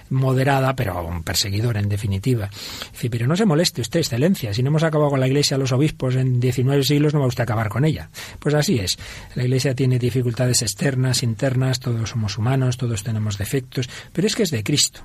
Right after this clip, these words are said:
Por eso las puertas del abismo no podrán contra ella. "Y te daré las llaves del reino de los cielos". Por eso las imágenes de San Pedro suelen tener unas llaves, ¿verdad? "Y lo que ates en la tierra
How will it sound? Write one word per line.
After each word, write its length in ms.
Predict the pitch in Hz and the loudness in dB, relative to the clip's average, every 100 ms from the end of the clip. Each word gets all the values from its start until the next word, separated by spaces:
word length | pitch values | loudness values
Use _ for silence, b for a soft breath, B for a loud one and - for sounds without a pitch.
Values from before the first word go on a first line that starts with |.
| - | -8
Por 140 | 127 | -2
eso 220 | 131 139 | 0 0
las 180 | 117 - | 0 -2
puertas 380 | - 151 147 127 | 0 -2 0 0
del 100 | 123 | 0
abismo 300 | 117 123 123 | 0 0 2
no 160 | 123 123 | 0 0
podrán 320 | 113 110 120 | -2 -2 -2
contra 400 | 107 98 92 92 | -2 -2 -4 -4
ella. 180 | 87 - | -4 -4
"Y 40 | |
te 140 | 107 113 | -2 2
daré 220 | 98 151 | 4 4
las 220 | 190 123 | 4 4
llaves 280 | 143 233 151 | 2 4 2
del 160 | 101 92 | 0 2
reino 240 | 151 196 | 2 4
de 100 | 123 | 2
los 200 | 87 - | 0 0
cielos". 320 | 196 127 - | 2 2 0
Por 160 | - 110 | -2 0
eso 240 | - 127 B B B B - | 2 0 B B B B -2
las 200 | 123 123 | 0 2
imágenes 400 | 117 - 127 120 | 2 2 2 2
de 80 | |
San 160 | 120 120 | 2 2
Pedro 220 | 127 123 | 4 4
suelen 220 | 127 117 | 2 0
tener 200 | 110 104 | 2 2
unas 260 | 101 82 - | 2 0 2
llaves, 320 | 160 127 - | 2 2 0
¿verdad? 320 | 104 104 160 269 B B B B | -2 0 2 0 B B B B
"Y 100 | 160 | 0
lo 140 | 143 127 | 2 2
que 140 | 151 | 2
ates 260 | 208 202 196 | 2 2 4
en 140 | 196 | 4
la 100 | 180 | 2
tierra 460 | 156 139 127 131 | 2 0 0 -4